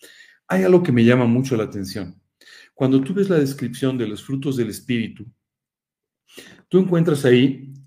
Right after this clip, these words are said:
que todos estos frutos están interrelacionados y que el orden en el que fueron escritos no es ninguna casualidad,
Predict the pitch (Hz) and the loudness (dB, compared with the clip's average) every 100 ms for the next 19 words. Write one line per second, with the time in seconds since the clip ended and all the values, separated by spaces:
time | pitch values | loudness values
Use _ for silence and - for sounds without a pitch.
0 | - 135 139 170 165 - 156 135 120 143 | -8 -4 -2 -2 -2 -4 -4 -4 -4 -4
1 | 135 - 127 135 131 135 - 127 117 107 | -4 -8 -8 -4 -4 -4 -6 -6 -4 -4
2 | 107 104 - 113 113 101 92 - - _ | -4 -4 -6 -6 -6 -6 -12 -16 -18 _
3 | _ _ - - _ - 139 139 135 131 | _ _ -20 -20 _ -10 -2 4 4 2
4 | 135 127 131 175 170 113 95 92 - - | 0 2 6 6 4 -2 -8 -12 -12 -4
5 | 123 117 113 - 165 160 135 135 110 98 | -4 -2 -6 -2 0 0 -2 -4 -6 -4
6 | 120 123 - - 120 143 147 151 131 107 | -4 -6 -8 -8 0 0 2 -2 -2 -4
7 | 110 110 - _ _ _ _ - 107 117 | -6 -8 -12 _ _ _ _ -10 -4 -2
8 | 113 120 120 - | 0 -2 -4 -10